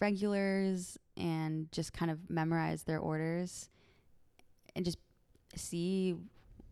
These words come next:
things. Like, there was this guy who would come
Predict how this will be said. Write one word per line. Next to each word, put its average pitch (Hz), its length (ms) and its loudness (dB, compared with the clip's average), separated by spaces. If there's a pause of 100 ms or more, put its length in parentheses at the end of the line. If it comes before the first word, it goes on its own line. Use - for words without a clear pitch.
(160)
things. 156 280 0
Like, 160 180 -6
there 180 140 8
was 180 160 6
this 165 120 -4
guy 165 480 2
who 160 420 2 (640)
would 185 140 0
come 165 460 0